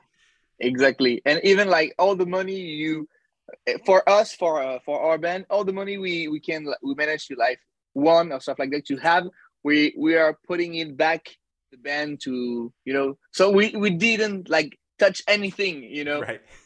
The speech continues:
Speaker 2: right.
Speaker 1: Even on the Spotify streams and stuff like that, you know, if we have something so, like, uh, if, like, three hundred, like, uh, here, uh, dollars, like, a month by Spotify, then we,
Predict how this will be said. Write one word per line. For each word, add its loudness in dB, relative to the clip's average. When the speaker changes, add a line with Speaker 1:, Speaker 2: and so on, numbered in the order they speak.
Speaker 2:
right. -14
Speaker 1:
Even -6
on 0
the -2
Spotify 0
streams -4
and -12
stuff -8
like -4
that, 0
you -2
know, 4
if 2
we 2
have 2
something -4
so, -6
like, -2
uh, 0
if, -6
like, 0
three 0
hundred, -2
like, -4
uh, -4
here, -4
uh, 0
dollars, 2
like, -6
a -4
month 0
by 0
Spotify, 0
then -2
we, -2